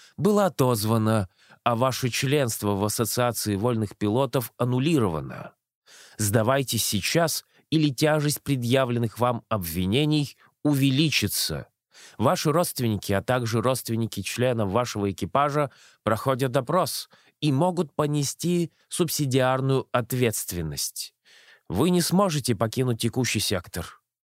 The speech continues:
Угнанный вашими подельниками корабль уже пойман. У вас двенадцать часов для добровольной сдачи, после чего астероидное поле будет досконально прочесано.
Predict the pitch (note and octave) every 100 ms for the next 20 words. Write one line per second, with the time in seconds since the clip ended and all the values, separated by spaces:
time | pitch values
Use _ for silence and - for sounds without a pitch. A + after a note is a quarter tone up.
0 | - D3 C#3 C3+ B2 A#2 A#2 C3+ - A2+
1 | G#2+ A2+ G2+ C3 B2+ A#2 A#2 A2+ A2 B2
2 | B2 B2 B2 B2 C3 D3+ A#2 F#2 E2+ -
3 | _ _ _ - C3 A2+ C3+ E3 C#3 B2
4 | B2+ B2 C#3+ - A#2+ - A2+ - D3 B2
5 | B2+ B2 G#2+ A2+ A#2+ C3+ B2+ A#2+ G2 B2+
6 | A2+ - - D2 _ _ - _ E3 F#3
7 | D#3+ D3+ D#3 F#3 D#3 - A2 B2 G#2+ A#2+
8 | A2+ - D3+ C#3 A#2+ C3 C3 A2+ A#2 A2+
9 | G#2+ A#2+ A#2 A2+ A#2+ A2+ F#2+ F2+ - F2
10 | F2 E2+